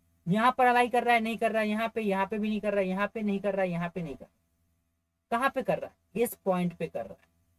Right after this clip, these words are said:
क्या ये बात clear है? तो ये कितने हो गए, ये फ़ाइव हो गए हमारे। क्या बात क्लियर है, कितने हो गए, फ़ाइव। तो आप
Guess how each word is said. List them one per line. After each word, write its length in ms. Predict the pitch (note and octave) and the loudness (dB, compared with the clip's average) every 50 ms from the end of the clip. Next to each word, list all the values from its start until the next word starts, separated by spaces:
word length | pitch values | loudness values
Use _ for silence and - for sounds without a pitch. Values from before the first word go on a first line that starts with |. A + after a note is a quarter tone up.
| _ _ _ _ _ _ _ _ _ _ _ _ _ _ _ _ _ _ _ _ _ _ _ _ _ _ _ _ _ _ _ _ _ _ _ _ _ _ _ _ _ _ _ _ _ _ _ _ _ - | _ _ _ _ _ _ _ _ _ _ _ _ _ _ _ _ _ _ _ _ _ _ _ _ _ _ _ _ _ _ _ _ _ _ _ _ _ _ _ _ _ _ _ _ _ _ _ _ _ -2
क्या 80 | F#3 F3+ | 0 2
ये 120 | F#3 F#3+ F3+ | 2 2 2
बात 200 | F#3 F#3 F3+ - | 0 -2 -2 -2
clear 320 | - E3+ E3 F3 F#3 F3 | -6 -4 -2 -2 -2 -2
है? 140 | - - - _ _ _ _ _ _ _ _ _ _ _ _ _ _ _ _ _ _ _ _ _ _ _ _ _ _ _ _ _ _ _ _ _ _ _ _ _ _ - | -4 -8 -20 _ _ _ _ _ _ _ _ _ _ _ _ _ _ _ _ _ _ _ _ _ _ _ _ _ _ _ _ _ _ _ _ _ _ _ _ _ _ -6
तो 40 | A#3+ | -6
ये 60 | B3+ | -4
कितने 280 | - - B3+ G#3+ C4 C#4 | -2 -2 -2 0 2 2
हो 100 | C4+ B3 | 2 2
गए, 120 | G3 D#3 | 2 0
ये 160 | B2+ C#3 F#3 G3+ | 0 2 0 0
फ़ाइव 280 | G3 - G#3+ A#3+ B3+ B3+ | 2 2 2 2 4 4
हो 60 | B3+ | 2
गए 100 | C4 C4+ | 2 2
हमारे। 380 | B3+ B3+ B3 B3 B3 B3+ C4+ B3+ _ _ _ _ _ _ _ _ _ _ _ _ _ _ _ _ _ _ _ _ _ _ _ _ _ _ _ _ _ _ - | 0 0 -2 -2 -2 -2 -4 -10 _ _ _ _ _ _ _ _ _ _ _ _ _ _ _ _ _ _ _ _ _ _ _ _ _ _ _ _ _ _ -2
क्या 60 | G3+ G#3 | 0 2
बात 160 | A3 A3+ A3 | 2 0 -2
क्लियर 200 | - A#3 B3 B3 | -2 -2 -2 -2
है, 60 | G#3+ | -2
कितने 240 | G3 - G#3+ G3+ B3 | -2 -4 -4 -4 -4
हो 80 | B3 A#3+ | -2 -2
गए, 120 | B3 C#4 | -2 -2
फ़ाइव। 320 | C#4 - G#3+ F#3 C3+ G2+ - _ _ _ _ _ _ _ _ | -2 0 -2 -2 -2 -4 -12 _ _ _ _ _ _ _ _
तो 60 | - G3+ | -2 0
आप 140 | A3+ A#3 | 0 0